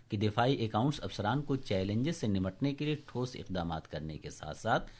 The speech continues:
जदीद टेक्नोलॉजी को भी अपनाना चाहिए। एलवीएम थ्री रॉकेट की कामयाब लॉन्चिंग, भारत ने खला के शोबे में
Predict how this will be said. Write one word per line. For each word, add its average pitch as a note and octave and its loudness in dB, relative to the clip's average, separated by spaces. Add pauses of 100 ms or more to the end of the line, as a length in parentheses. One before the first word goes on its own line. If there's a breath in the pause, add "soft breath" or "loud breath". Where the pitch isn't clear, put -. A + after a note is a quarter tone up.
(260 loud breath)
जदीद B2 2
टेक्नोलॉजी G#2+ 0
को G2 -2
भी B2 -2 (260 loud breath)
अपनाना F#2+ 0
चाहिए। E2+ -4 (460 soft breath)
एलवीएम F3+ 4
थ्री C#3 2
रॉकेट C#3+ 4
की D#3+ -2
कामयाब G#2 4
लॉन्चिंग, F#2 0
भारत A#2 4
ने E3+ 0
खला B2 0
के G#2+ -2
शोबे A2 0
में B2+ 0